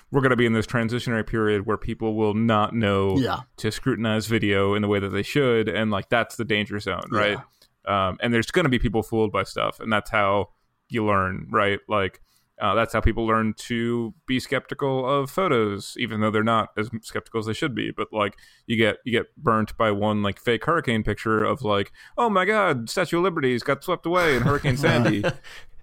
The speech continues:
Speaker 1: and then you know better next time, hopefully. Um, but, like, we haven't really had that moment yet for video,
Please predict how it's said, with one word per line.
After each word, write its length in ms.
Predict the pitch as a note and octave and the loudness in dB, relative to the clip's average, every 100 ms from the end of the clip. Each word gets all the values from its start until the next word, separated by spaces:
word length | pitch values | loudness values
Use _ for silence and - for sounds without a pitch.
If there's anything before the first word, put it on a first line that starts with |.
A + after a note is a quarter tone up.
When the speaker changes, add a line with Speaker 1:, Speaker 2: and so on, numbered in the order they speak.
| - | -6
Speaker 1:
and 180 | B2+ A#2+ | -2 0
then 140 | A#2 | 2
you 80 | A#2 | 2
know 300 | A2+ A#2 A2 | 4 4 4
better 280 | A2 A2 A2 | 2 2 2
next 220 | C3+ - | 0 -2
time, 320 | G#2 G2 G2 | -2 0 -2
hopefully. 600 | G#2+ G#2 - G2+ G2 G#2 - - - - | -2 -4 -2 -2 -2 -4 -8 -20 -20 -6
Um, 320 | A2 G2+ G2+ | -2 0 0
but, 180 | G#2+ - | -2 -4
like, 120 | G#2+ | -4
we 80 | A#2 | 0
haven't 220 | A2+ G#2+ | 2 2
really 520 | G#2+ A2+ A2+ A2+ A2 | 0 2 4 4 2
had 140 | A2 G2+ | 0 0
that 140 | G2 | 0
moment 260 | G#2 G#2 G2 | 2 0 -2
yet 160 | F2 | -6
for 100 | - | -8
video, 540 | G2+ G2 G2 E2 D#2 | -6 -4 -4 -4 -8